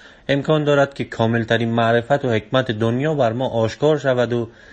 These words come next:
این کشف و شهود کوچکترین اثری در ما نکند. بعد صدایش را پایین آورد،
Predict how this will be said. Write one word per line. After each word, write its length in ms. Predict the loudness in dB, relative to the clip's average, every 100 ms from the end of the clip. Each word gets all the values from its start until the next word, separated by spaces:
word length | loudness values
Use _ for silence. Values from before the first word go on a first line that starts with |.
| -20 -6
این 160 | -4
کشف 300 | 2 0 0
و 60 | -6
شهود 480 | -4 -2 -2 -2 -6
کوچکترین 800 | -4 -2 -2 -4 0 -2 -2 -4
اثری 400 | 0 2 0 2
در 160 | 0
ما 160 | 2 0
نکند. 460 | 0 -2 -6 -10 -14 -20 _ _ _ _ _ _ _ _ _ _ _ _ _ _ _ _ _ _ _ _ _
بعد 280 | 0 2 2
صدایش 640 | 0 0 2 4 2 0 -2
را 80 |
پایین 380 | 0 0 0 0
آورد، 300 | -2 -4 -8